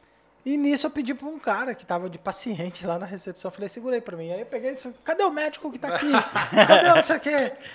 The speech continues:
Speaker 1: Aí
Speaker 2: Você vê,
Speaker 1: tinha,
Speaker 2: né, cara?
Speaker 1: aí tinha a tabela lá com o nome dos três médicos que deveria tá trabalhando. Aí eu,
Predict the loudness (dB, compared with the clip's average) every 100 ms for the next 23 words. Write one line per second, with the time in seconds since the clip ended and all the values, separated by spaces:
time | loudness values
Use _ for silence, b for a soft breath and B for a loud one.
0 | 4 8 8 6 4 6 6 6 4 4
1 | 0 0 0 2 0 0 0 -2 2 4
2 | 4 4 2 0 -2 -6 -10 -8 -12 -12
3 | -10 -10 -10 -12 -14 -10 -6 -6 -6 -8
4 | -10 -14 -20 -20 -16 -12 -10 -12 -14 -12
5 | -10 -8 -10 -12 -12 -12 -10 -6 -4 -6